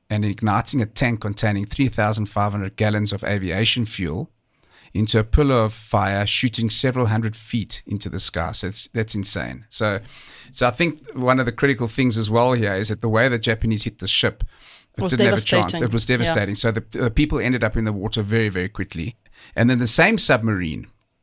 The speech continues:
Speaker 1: fired another torpedo, and this one hit closer to midship, hitting fuel tanks and powder magazines and setting off a chain reaction of explosions that effectively ripped the Indianapolis in two.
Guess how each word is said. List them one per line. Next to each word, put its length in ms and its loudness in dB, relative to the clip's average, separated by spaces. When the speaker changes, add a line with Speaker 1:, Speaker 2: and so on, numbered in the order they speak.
Speaker 1:
fired 260 4
another 280 4
torpedo, 600 -2
and 200 2
this 180 4
one 140 4
hit 200 0
closer 300 2
to 80 2
midship, 460 0
hitting 260 0
fuel 300 2
tanks 340 0
and 140 -6
powder 260 4
magazines 540 -2
and 80 -6
setting 320 0
off 160 -2
a 40 -4
chain 300 0
reaction 380 -2
of 80 -6
explosions 720 -4
that 100 2
effectively 580 0
ripped 420 -2
the 100 0
Indianapolis 640 -2
in 140 -8
two. 240 -14